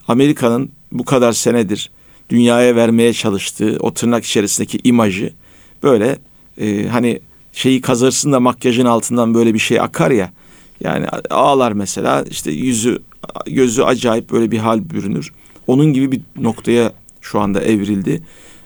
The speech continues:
E, Amerika gerçekten böyle alay konusu oldu. Ciddi anlamda, e, dev-, dünya karşısında bir kötü bir duruma düştü. E, dört kişi öldü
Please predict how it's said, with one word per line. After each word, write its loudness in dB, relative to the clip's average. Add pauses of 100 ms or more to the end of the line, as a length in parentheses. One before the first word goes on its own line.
E, -4
Amerika 0
gerçekten 0 (540)
böyle 0
alay 4
konusu -2
oldu. -2 (460)
Ciddi 0
anlamda, 2 (440)
e, 0
dev-, 4 (120)
dünya 2
karşısında 0
bir -4 (280)
kötü 0
bir 0
duruma 2
düştü. -4 (600)
E, 0 (380)
dört 4
kişi 2
öldü 0